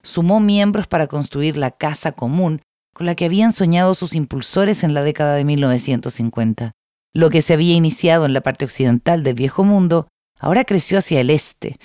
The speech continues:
llegando a incluir a veintiocho países. Por último, indica Mandelbaum,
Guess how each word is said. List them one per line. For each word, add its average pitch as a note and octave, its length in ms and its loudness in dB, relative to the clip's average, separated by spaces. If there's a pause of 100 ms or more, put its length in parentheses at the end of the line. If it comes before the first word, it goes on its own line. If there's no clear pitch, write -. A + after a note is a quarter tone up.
(160)
llegando F3 440 2
a G#3 40 4
incluir G3 540 0
a F3+ 140 2
veintiocho D3+ 800 -2
países. - 640 -12 (580)
Por C4 180 4
último, G#3+ 580 4
indica D#3 380 0
Mandelbaum, C#3+ 640 0